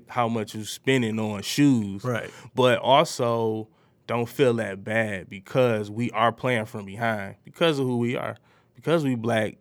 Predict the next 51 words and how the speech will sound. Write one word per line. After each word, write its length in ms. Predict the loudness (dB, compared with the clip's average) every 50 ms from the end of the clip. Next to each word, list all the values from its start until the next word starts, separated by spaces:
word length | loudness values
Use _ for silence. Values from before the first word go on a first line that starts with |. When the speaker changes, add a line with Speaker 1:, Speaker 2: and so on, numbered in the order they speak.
| _ -8
Speaker 1:
there's 220 | -6 -6 -4 -4
a 60 | -4
lot 220 | 2 4 4 4 4
of 200 | 2 -4 -10 -12
stuff 380 | -12 -2 0 0 0 0 -2 -6
that 220 | -8 -8 -8 -6
has 280 | -2 0 0 0 -2 -4
not 280 | -6 -6 -6 -6 -6
been 160 | -8 -8 -10
in 100 | -10 -12
place 260 | -6 -6 -4 -4 -6 -8
for 160 | -14 -14 -14
us 180 | -14 -14 -14
for 300 | -16 -10 -6 -6 -6 -4
a 140 | -4 -6 -6
very 360 | -6 -2 2 2 2 2 2
long 300 | -2 -6 -10 -12 -12 -16
time, 200 | -16 -14 -14 -12
Speaker 2:
Mm-hmm. 240 | -12 -12 -12 -12 -14 -14 -18 -20 _ _
Speaker 1:
and 300 | -8 -8 -6 -6 -6 -4
we're 200 | 0 0 0 0
affected 460 | -2 -2 -2 -2 -2 -2 -6 -12 -10 -8
by 180 | -8 -8 -8 -8
it 60 | -10
today. 500 | -14 -10 -6 -4 -4 -2 -2 -4 -8 -10 _ _ _ _ _ _ _ _ -10
You 100 | -8 -6
know, 180 | -4 -4 -4
and 100 | -4 -6 -6
if 100 | -8 -4
we 180 | 0 0 2 2
don't 360 | 2 2 0 0 -2 -6 -8 _ -12
make 300 | -8 -6 -4 -4 -6 -8
an 80 | -8
effort 360 | -8 -8 -8 -8 -10 -16 -16 -16
today, 540 | -18 -16 -6 -2 -2 0 0 -2 -4 -8 -12 _ -2
our 160 | 0 0 0
children 400 | 0 -2 -4 -4 -4 -4 -6 -8
are 40 | -8
gonna 240 | -8 -8 -8 -8 -8
be 120 | -8 -8
affected 480 | -8 -8 -6 -6 -6 -6 -8 -10 -12 -8
by 220 | -6 -6 -6 -6
it 100 | -8 -10
tomorrow, 640 | -12 -14 -10 -4 0 2 2 2 2 -2 -8 -10 -10 -8
and 280 | -8 -8 -8 -8 -10 -10
so 180 | -8 -8 -8
on 180 | -8 -8 -10 -10
and 80 | -12 -8
so 200 | -4 -4 -4 -4
forth. 340 | -6 -8 -10 -10 -8 -10 -10
So 380 | -10 -10 -8 -8 -8 -10 -10